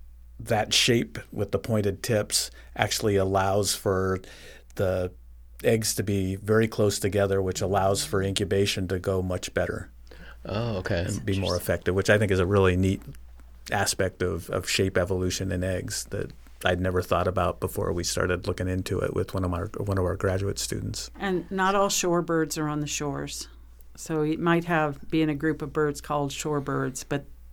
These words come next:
Speaker 3: that, that doesn't mean that they only live around oceans. So killdeer is really common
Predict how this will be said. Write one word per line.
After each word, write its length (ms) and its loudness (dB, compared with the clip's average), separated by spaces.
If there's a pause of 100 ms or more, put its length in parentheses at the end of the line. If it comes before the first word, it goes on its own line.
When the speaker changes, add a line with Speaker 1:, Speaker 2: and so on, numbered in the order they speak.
(680)
Speaker 3:
that, 180 0 (180)
that 180 -2
doesn't 320 2
mean 460 2
that 140 -2
they 140 0
only 300 4
live 340 -2
around 340 0
oceans. 600 -4
So 300 -6 (580)
killdeer 400 4
is 140 2
really 220 2
common 640 0